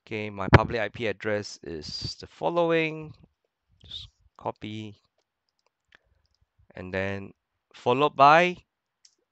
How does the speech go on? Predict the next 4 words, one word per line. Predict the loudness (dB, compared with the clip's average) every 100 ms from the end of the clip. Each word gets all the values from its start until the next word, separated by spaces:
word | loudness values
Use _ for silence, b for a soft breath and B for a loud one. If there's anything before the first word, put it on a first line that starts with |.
| _
the | -16 -12 -4
username. | -2 2 2 4 2 2 2 -2 -14 _ _ _ _ _ _ -20 _ _ _ _ _ _ _ _ _ _ _ _ _ _ _ _ _ _ _ _ _
And | -8 -2 0
then | 2 2 0 -4